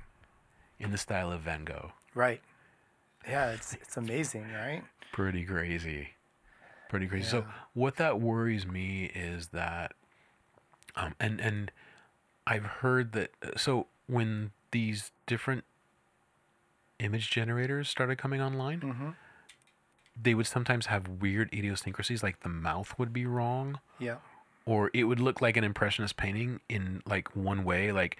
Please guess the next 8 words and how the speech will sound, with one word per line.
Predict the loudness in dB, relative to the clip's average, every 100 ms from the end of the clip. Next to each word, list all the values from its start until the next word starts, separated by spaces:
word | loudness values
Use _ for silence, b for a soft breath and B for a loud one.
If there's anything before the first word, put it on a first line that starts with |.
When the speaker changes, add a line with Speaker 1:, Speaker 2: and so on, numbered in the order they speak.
| B B B B _
Speaker 1:
the | -2
feet | -2 0 2 2 0
would | 0 0 0
be | 0 2 2 -2 _ _ _
off | 2 2 0 -2 -2
or | 0
something. | 0 0 -2 -4 -2
Speaker 2:
Mm-hmm. | -2